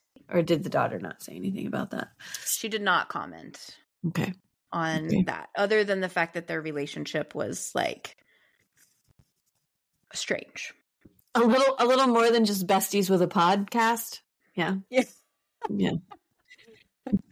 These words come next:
Speaker 2: She didn't say that, but <laughs> yeah, no, I think it's implied, um,
Speaker 1: Mm-hmm.
Speaker 2: in several of the documentaries that I wa-, there's a book about this. Somebody wrote a book called Marked for Death. I did not read it. I had enough information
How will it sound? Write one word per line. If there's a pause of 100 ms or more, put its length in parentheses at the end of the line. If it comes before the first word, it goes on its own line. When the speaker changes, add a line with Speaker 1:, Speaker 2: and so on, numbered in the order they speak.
(200)
Speaker 2:
She
didn't
say
that,
but
<laughs>
yeah,
no,
I
think
it's
implied, (680)
um,
Speaker 1:
Mm-hmm.
Speaker 2:
in
several (140)
of
the
documentaries
that
I
wa-,
there's
a
book
about
this. (280)
Somebody
wrote
a
book
called
Marked
for
Death.
I
did
not
read
it.
I
had
enough
information